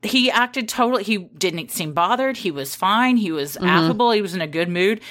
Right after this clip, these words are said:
Speaker 1: They all said there was not one thing that would have indicated that this was gonna happen.
Speaker 2: Yeah. And so I think you're right. I think, or if he said backstage, "Man, if I get out there and it's a guy, I'm gonna fucking kill him."
Speaker 1: Yeah.
Speaker 2: They would have to be like, "Uh, stop the tape."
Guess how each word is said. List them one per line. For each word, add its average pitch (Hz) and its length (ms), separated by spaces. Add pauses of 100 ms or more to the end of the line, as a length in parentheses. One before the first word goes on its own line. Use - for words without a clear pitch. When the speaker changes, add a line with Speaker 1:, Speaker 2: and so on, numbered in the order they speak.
(200)
Speaker 1:
They 190 140
all 202 200
said 202 280
there 190 100
was 190 180
not 180 200
one 214 380
thing 208 280
that 175 120
would 151 180
have - 100
indicated 143 560
that 151 120
this 151 200
was 139 120
gonna 131 160
happen. 135 420 (320)
Speaker 2:
Yeah. 156 240 (480)
And 214 180
so 233 180 (220)
I 226 80
think 226 220
you're 185 80
right. 185 240
I 175 40
think, 190 280
or 214 160
if 196 100
he 233 100
said 196 220
backstage, 175 500 (280)
"Man, 175 220
if 165 100
I 170 80
get 185 160
out 165 160
there 170 100
and 160 80
it's 151 120
a 147 40
guy, 147 160
I'm 147 80
gonna 135 100
fucking 147 380
kill 127 240
him." 117 220
Speaker 1:
Yeah. 190 220
Speaker 2:
They 196 100
would 196 120
have 208 140
to 208 100
be 202 120
like, 175 340
"Uh, 196 560
stop - 340
the 339 80
tape." 294 320